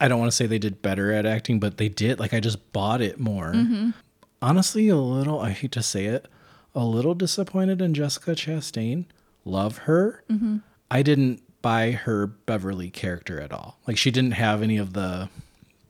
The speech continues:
Speaker 1: fun, tough, cool quality that young Beverly brought.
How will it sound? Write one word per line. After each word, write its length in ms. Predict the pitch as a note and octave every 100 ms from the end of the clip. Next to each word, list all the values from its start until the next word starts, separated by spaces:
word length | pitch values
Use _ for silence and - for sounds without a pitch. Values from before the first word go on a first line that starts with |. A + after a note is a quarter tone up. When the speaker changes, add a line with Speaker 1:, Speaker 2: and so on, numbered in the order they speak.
| _ -
Speaker 1:
fun, 640 | - B2 A2 G#2 G#2 G#2+ -
tough, 640 | - C3 G2+ - - - -
cool 500 | - C#3+ B2 G#2+ G#2
quality 560 | - A2+ G#2 G2 G#2
that 260 | G2 F#2+ -
young 380 | A#2 G#2 G2 G2
Beverly 460 | G2 E2+ F2+ F2
brought. 360 | F2+ E2+ C#2+